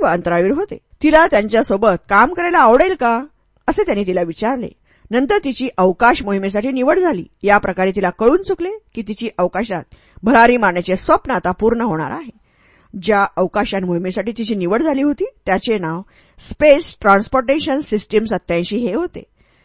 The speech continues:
एसटीएस सत्त्याऐंशी हे त्याचे संक्षिप्त नाव होते. तसेच शटलचे नाव कोलंबिया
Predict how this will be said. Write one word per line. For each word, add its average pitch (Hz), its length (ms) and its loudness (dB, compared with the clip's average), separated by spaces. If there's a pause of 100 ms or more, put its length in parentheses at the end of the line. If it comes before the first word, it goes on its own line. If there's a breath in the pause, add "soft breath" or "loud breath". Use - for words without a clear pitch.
(220)
एसटीएस 277 600 0
सत्त्याऐंशी 233 600 -4
हे 220 180 -2
त्याचे 196 280 -4
संक्षिप्त 185 540 -6
नाव 320 120 0
होते. 311 260 -6 (120)
तसेच 196 320 -6 (480 soft breath)
शटलचे 285 520 2
नाव 196 180 4
कोलंबिया 254 520 2